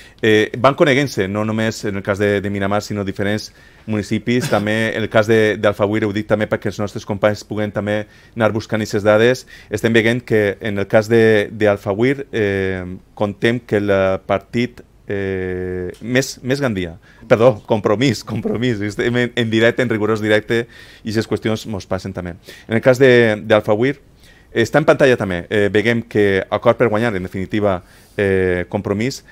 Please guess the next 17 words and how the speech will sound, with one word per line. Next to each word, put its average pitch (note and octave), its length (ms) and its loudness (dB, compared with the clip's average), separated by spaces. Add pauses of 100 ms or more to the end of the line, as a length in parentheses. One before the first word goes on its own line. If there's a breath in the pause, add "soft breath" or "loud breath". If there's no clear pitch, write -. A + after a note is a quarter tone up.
(140 loud breath)
hauria G#2 260 2
obtès G#2+ 400 0 (120)
tres A#2+ 200 4
regidors, B2 560 0 (320 soft breath)
el G2 180 -2
Partit G#2+ 320 0
Popular G#2+ 520 4
dos B2 220 2
regidors, B2+ 580 0 (300 soft breath)
i G#2 100 0
el G2+ 60 2
Partit A2 280 -2
Socialista, A2+ 680 -2 (160)
dos G#2 200 -2
regidors. F#2+ 580 -6 (340 soft breath)
Estem G#2+ 300 -2
parlant A2+ 360 0